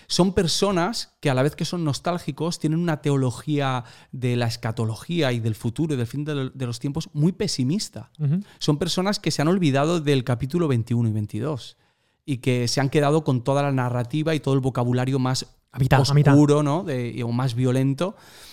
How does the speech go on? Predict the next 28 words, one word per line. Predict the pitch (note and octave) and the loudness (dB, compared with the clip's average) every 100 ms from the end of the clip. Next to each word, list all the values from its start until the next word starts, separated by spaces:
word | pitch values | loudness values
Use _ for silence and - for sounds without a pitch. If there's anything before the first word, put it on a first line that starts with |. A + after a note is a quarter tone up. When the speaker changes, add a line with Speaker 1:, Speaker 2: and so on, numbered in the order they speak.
| - | -18
Speaker 1:
de, | B2+ A#2 A#2+ A2+ A#2 | -8 -2 0 0 -2
del | B2 A2+ | -2 0
libro | B2 A#2 | 0 -2
de | A#2 | -4
Apocalipsis. | A2 A#2 A#2 - - D3 | -4 -6 -6 -6 -4 0
Speaker 2:
Mm. | C#3 C#3 - _ | 0 -2 -20 _
Speaker 1:
Y, | E3+ D3 D3 C#3+ D3 - | 2 4 4 2 -2 -2
y | D3+ | -4
creo | A#2 D3 E3+ G3 | 0 2 2 4
que | A3 | 0
por | G#3+ D#3+ | 2 0
eso | D#3+ | 2
es | A3 | 0
necesario | G3 E3+ - E3 F#3 G#3+ - _ | 0 0 0 0 2 0 -2 _
pintar, | D3+ C3+ A#2+ D3 F3 - _ _ _ | 2 2 2 0 0 -4 _ _ _
eh, | C3 A#2 | -8 -6
o | C3+ | -4
sea, | B2 | -4
recobrar | B2 C3 A#2+ B2 B2 D3+ | 0 0 2 2 4 2
una | F3+ E3+ | 2 0
pintura | D#3 C3+ C#3+ D3 A#3 A3+ - - - | 0 -2 0 -2 -4 -8 -20 -20 -20
de | C3 C3 | -4 0
la | A#2+ | 0
esperanza | A#2 A2 C3+ G#3+ A#2+ | -2 -4 -2 -2 -4
y | B2 | -2
volver | A#2+ A#2+ C3+ | 0 0 0
a | D#3+ | 0
poner | D3+ D#3+ | -2 -2